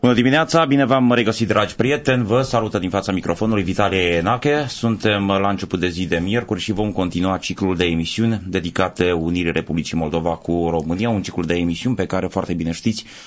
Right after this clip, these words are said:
l-am demarat chiar de la începutul acestei săptămâni și vă prezint din start invitații acestei ediții,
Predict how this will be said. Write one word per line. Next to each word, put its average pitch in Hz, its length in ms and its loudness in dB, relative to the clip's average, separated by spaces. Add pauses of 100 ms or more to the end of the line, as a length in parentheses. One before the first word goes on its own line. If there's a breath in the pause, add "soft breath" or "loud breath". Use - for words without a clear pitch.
(160 loud breath)
l-am 104 200 2
demarat 90 340 0
chiar 90 640 0
de 76 220 -2
la 92 80 2
începutul 85 560 -2
acestei 80 380 -4
săptămâni 113 420 -2
și - 60 -4
vă 120 100 2
prezint 104 360 -2
din 95 120 -2
start 98 320 -2
invitații 87 520 -2
acestei 82 360 -4
ediții, 110 500 -2